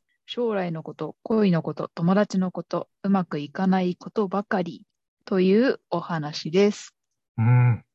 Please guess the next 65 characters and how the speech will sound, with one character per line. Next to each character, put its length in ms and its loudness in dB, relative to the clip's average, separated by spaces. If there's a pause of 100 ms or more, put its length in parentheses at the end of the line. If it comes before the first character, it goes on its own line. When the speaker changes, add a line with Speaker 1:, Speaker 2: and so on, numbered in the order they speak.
(140)
Speaker 2:
と 200 -6
い 60 2
う 80 2
お 100 -2
話 600 -2
で 120 4
す。 360 -8
Speaker 1:
う 320 -20
ん。 0 -
Speaker 2:
じ 60 -6
ゃ 140 -4
あ、 40 -8
テ 200 0
ン 40 4
シ 80 0
ョ 40 2
ン、 40 -2
Speaker 1:
で 60 -14
す。 220 -16 (120)
Speaker 2:
は 180 0
い、 160 0 (120)
聞 100 -6
い 20 -6
て 80 -4
み 60 0
ま 60 -2
し 80 -6
ょ 60 -4
う。 40 -10
テ 80 4
ン 40 2
シ 60 0
ョ 60 0
ン。 80 -12 (560)
え 160 -4
ー、 60 -2
こ 120 -10
た 140 -4
つ、 300 -6 (640)
も 100 0
う 20 4
涙 720 2
で 400 -8 (340)
顔 480 0
が 180 4
び 280 -10 (100)
ち 160 -4
ょ 60 -2
び 120 -8
ち 240 -6
ょ 20 0
に 200 0
な 100 4
っ 80 -6
て 160 -8
し 160 -6
ま 80 0
う 100 0
と 140 2
い 40 -12
う 260 -20
ね。 240 2 (580)
Speaker 1:
<laughs> 540 -20
Speaker 2:
う 60 -6
ん、 400 -8